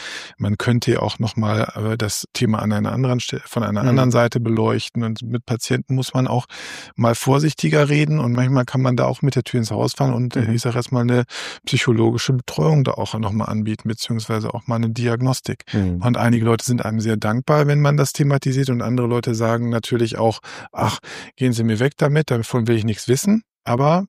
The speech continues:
Speaker 1: wenn man da dran bleibt und da nicht irgendwie die Leute bevormundet, dann ist es auch so, dass man irgendwann dann auch den Menschen dann, dass die einem dann sagen, "Ja, ich habe mich jetzt doch mal, äh, psychologisch
Speaker 2: Mhm.
Speaker 1: vorgestellt."
Speaker 2: Ja.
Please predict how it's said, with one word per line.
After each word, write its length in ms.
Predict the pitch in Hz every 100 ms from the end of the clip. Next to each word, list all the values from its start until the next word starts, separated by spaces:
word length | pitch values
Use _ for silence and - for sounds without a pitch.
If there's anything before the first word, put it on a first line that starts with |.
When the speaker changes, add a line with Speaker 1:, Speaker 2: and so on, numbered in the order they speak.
| -
Speaker 1:
wenn 220 | 123 123
man 160 | 120 113
da 100 | 110
dran 300 | 107 107 127
bleibt 440 | 139 160 180 -
und 280 | 123 117 -
da 100 | 107
nicht 300 | 113 123 -
irgendwie 580 | 117 123 113 120 120 117
die 100 | 117
Leute 240 | 113 110
bevormundet, 720 | 110 - 113 113 131 151 156
dann 180 | 127 123
ist 140 | 120
es 140 | 120 120
auch 160 | 110
so, 100 | 110
dass 220 | 131 131 127
man 220 | 120 120
irgendwann 460 | 117 117 131 127 131
dann 140 | 127
auch 120 | 123
den 260 | - 127 123
Menschen 360 | 127 127 - 131
dann, 220 | 127 127 - - - - - 113
dass 320 | 120 117 -
die 160 | 127
einem 220 | 107 117 123
dann 160 | 117
sagen, 180 | 113 120
"Ja, 80 | 120
ich 140 | -
habe 100 | 123
mich 120 | 120
jetzt 220 | 120 117 -
doch 100 | 120
mal, 300 | 104 98 95
äh, 60 | -
psychologisch 600 | - - 110 92 87 90
Speaker 2:
Mhm. 60 | -
Speaker 1:
vorgestellt." 540 | - 113 - - - -
Speaker 2:
Ja. 280 | 123 98